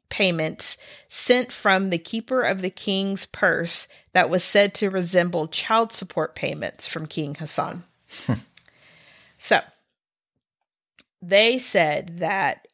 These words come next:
Speaker 1: all these things that had happened to him, you know, his father is a king, he can't ever see,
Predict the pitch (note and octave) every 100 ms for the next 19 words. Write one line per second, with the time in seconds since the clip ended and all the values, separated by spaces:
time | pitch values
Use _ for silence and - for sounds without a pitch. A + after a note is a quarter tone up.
0 | _ E3 F3+ G3 G#3 - G#3 G3 G3 F#3+
1 | F3 E3+ E3+ E3 D#3+ D3 C#3+ D3 - _
2 | _ _ _ _ _ _ _ _ _ _
3 | _ - - - D3 C#3 D#3 D#3 - E3
4 | D#3+ D#3+ D#3 D#3+ D#3 D#3+ D3 D3 E3+ -
5 | D3 C3+ C#3+ - D#3+ D#3 D3+ D3+